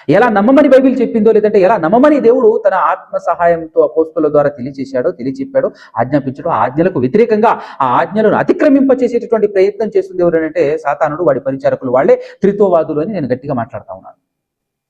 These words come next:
ఇంతేనా అనుకుంటే ఇంతే కాదు, ఇంకా ఉంది, చాలా జాగ్రత్తగా ఉండండి. ఇప్పుడు యేసు దేవుని కుమారుడు అనేది అశాశ్వతం, యేసు దేవుని కుమారుడు అనేది అబద్ధం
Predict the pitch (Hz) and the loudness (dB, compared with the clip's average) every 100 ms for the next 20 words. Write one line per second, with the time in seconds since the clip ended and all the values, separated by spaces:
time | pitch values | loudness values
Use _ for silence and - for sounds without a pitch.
0 | _ _ - 180 214 220 262 240 233 233 | _ _ -4 0 4 4 4 2 0 0
1 | 208 208 208 185 151 151 160 143 123 120 | 2 2 2 2 2 0 0 0 -4 0
2 | 113 113 110 104 95 202 - - - _ | 0 -2 -6 -16 -6 -6 -6 -10 -20 _
3 | 254 302 220 233 233 - - - 180 247 | 0 4 4 2 -2 -8 -6 2 4 4
4 | 254 - 170 208 208 196 180 180 180 170 | 0 0 2 2 2 0 0 2 2 0
5 | 175 160 - 147 - 143 135 113 _ _ | -2 -2 -2 -4 -4 -4 -4 -6 _ _
6 | _ _ _ _ _ _ _ _ - 226 | _ _ _ _ _ _ _ _ 0 2
7 | 240 196 208 208 185 180 165 170 165 185 | 2 2 2 0 0 2 2 2 2 2
8 | 147 135 139 123 - | 2 0 0 -4 -6